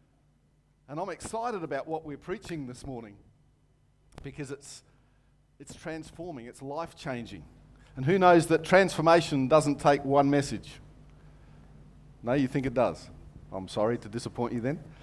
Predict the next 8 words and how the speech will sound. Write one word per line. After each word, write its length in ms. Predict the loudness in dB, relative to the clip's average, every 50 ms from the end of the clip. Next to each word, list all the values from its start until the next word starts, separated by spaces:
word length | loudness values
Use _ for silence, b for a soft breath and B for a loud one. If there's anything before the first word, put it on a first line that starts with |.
| B B B
Transformation 840 | 2 4 4 4 4 2 6 8 8 8 8 6 2 0 0 -2 B B B B B
takes 300 | 4 4 4 4 0 -6
time. 440 | -2 2 4 6 6 4 4 0 -4 -12 -14 -16 -16 -16 B B B B
Changing 440 | B 4 6 6 6 6 6 6 6
of 80 | 8 10
attitudes 640 | 10 10 8 6 2 2 2 2 2 0 -2 -8
takes 360 | 0 4 4 4 4 2 -4 -4
time. 400 | 2 4 6 6 6 4 2